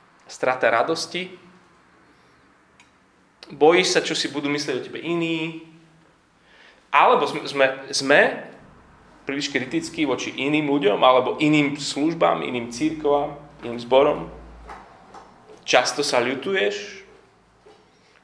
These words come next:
Ak niečo z tohto je pravda, hľadáš odmenu u ľudí.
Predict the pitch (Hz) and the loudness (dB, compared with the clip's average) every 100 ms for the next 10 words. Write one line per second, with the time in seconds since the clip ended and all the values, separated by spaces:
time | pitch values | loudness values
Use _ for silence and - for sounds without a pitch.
0 | _ 139 123 131 127 151 214 254 - - | _ -6 -6 -6 -4 2 4 4 2 -6
1 | - - - - - - - - 101 107 | -8 -10 -8 -10 -10 -10 -10 -10 -10 -14
2 | - - _ _ _ _ _ - - - | -18 -20 _ _ _ _ _ -20 -20 -20
3 | _ _ _ _ _ _ _ - - 127 | _ _ _ _ _ _ _ -16 -10 -2
4 | 131 127 104 - - 113 104 98 95 - | 0 2 0 -2 -6 -6 -6 -8 -10 -12
5 | 101 90 92 90 - | -12 -10 -12 -14 -20